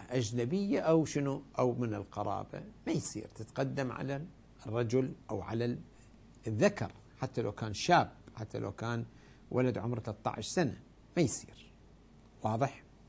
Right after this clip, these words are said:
فإذا تقدمت المرأة على الرجل في الصلاة، ستبطل صلاة المرأة وتبطل صلاة الرجل. سماحة السيد السيستاني يقول: "كلتا الصلاتين تبطلان".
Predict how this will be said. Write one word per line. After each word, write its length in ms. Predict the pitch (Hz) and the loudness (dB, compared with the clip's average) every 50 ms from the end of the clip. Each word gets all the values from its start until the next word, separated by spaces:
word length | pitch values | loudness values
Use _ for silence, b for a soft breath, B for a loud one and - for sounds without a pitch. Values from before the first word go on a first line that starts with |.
| - - - B B B B B B B B B B B B B B - | -20 -20 -20 B B B B B B B B B B B B B B 2
فإذا 280 | - 170 165 156 180 | 6 6 8 8 6
تقدمت 560 | 165 - - 254 233 220 233 202 180 170 - | 4 6 4 4 6 8 6 6 6 4 4
المرأة 360 | 143 131 123 117 117 - - 95 | 2 2 4 2 0 0 -2 0
على 220 | 95 170 170 165 | 2 4 4 4
الرجل 380 | 135 120 120 110 104 104 101 - | 4 4 2 0 0 -2 -4 -2
في 100 | - 196 | -2 -2
الصلاة، 500 | 185 - - 165 160 156 156 156 147 147 - - - - - - | 0 2 4 6 8 8 8 6 4 2 -4 -12 -18 -20 -20 -14
ستبطل 640 | - - 135 127 - 202 202 202 - - 131 110 104 | -4 -2 -2 2 2 0 0 0 -2 -2 -2 -2 -2
صلاة 380 | - - 127 143 180 208 196 - 196 | -2 -2 2 4 4 2 2 2 0
المرأة 480 | 190 185 190 190 202 - - 190 185 185 - | 2 2 2 2 2 2 0 0 -2 -2 -4
وتبطل 360 | 123 - 160 156 - - 113 | -4 -2 -2 -4 -2 -4 -4
صلاة 320 | 98 - 104 104 117 127 123 - | -4 -2 -2 -2 -2 -2 -4 -6
الرجل. 320 | - - - - - - - - - - - - - - - - - - - - - - - - - - - - - - | -8 -10 -12 -16 -18 -18 -20 -20 -20 -20 -20 -20 -20 -20 -20 -20 -20 -20 -20 -20 -20 -20 -20 -20 -20 -20 -20 -20 -20 -12
سماحة 260 | - 113 110 107 - | -6 -4 -4 -4 -4
السيد 180 | - - 135 | -2 0 0
السيستاني 400 | 127 104 - 107 - - 135 135 | 0 0 -2 -4 -2 -2 0 0
يقول: 140 | 127 131 131 | 0 -2 -2
"كلتا 300 | - - 208 185 - 160 | -2 -2 -4 -2 0 -2
الصلاتين 520 | 131 - - 120 123 110 - - 151 123 - | -2 -2 -2 -2 -2 -2 -4 -4 -6 -8 -8
تبطلان". 500 | 107 101 - - - 87 78 - - | -10 -14 -10 -10 -10 -10 -10 -12 -16